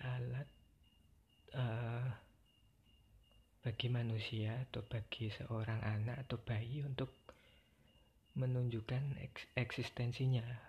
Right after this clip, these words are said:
pertama kali gitu. Dan itu adalah seni gitu.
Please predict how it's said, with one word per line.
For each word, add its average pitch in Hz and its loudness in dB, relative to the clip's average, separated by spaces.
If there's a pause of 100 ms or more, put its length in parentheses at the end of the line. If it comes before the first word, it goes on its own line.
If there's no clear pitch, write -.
(200)
pertama 117 -2
kali 120 -2
gitu. - -10 (1400)
Dan 113 2
itu 147 0
adalah 123 2
seni 120 4
gitu. - -4